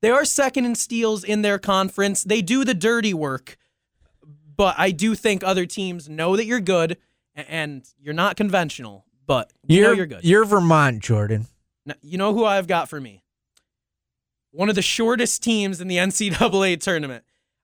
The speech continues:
Speaker 1: I've given myself Miami. I think I always have a shot. I think I'm exciting. I, I can score a lot, but I'm not gonna be favored a lot. Awful on defense. I'm not necessarily buttoned
Speaker 2: I
Speaker 1: up
Speaker 2: think
Speaker 1: or
Speaker 2: you're
Speaker 1: anything.
Speaker 2: Vermont.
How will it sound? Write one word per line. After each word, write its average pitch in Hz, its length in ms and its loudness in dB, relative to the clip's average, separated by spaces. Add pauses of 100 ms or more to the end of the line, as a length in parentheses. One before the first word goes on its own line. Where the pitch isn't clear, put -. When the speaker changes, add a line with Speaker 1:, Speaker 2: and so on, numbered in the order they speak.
Speaker 1:
I've 202 200 2
given 330 280 0
myself 247 520 0
Miami. 135 540 -4 (380)
I 185 120 2
think 247 240 -2
I 226 120 4
always 220 420 0
have 247 120 2
a 226 60 0
shot. 180 520 0 (360)
I 156 60 -4
think 202 160 0
I'm 208 100 0
exciting. 226 680 -2 (460)
I, - 120 -20
I 151 140 -2
can 160 160 -12
score 233 440 0
a 226 60 0
lot, 180 380 0 (300)
but 214 120 -2
I'm 262 100 0
not 349 180 -4
gonna 302 120 -2
be 262 140 0
favored 247 400 -2
a 233 40 2
lot. 233 300 2
Awful 269 440 2
on 180 160 0
defense. 147 500 -8
I'm 175 160 0
not 214 240 0
necessarily 175 560 -2
buttoned 147 320 0
Speaker 2:
I 147 100 6
Speaker 1:
up 170 60 4
Speaker 2:
think 175 140 2
Speaker 1:
or - 20 -4
Speaker 2:
you're 165 120 2
Speaker 1:
anything. 135 120 -2
Speaker 2:
Vermont. 113 260 -4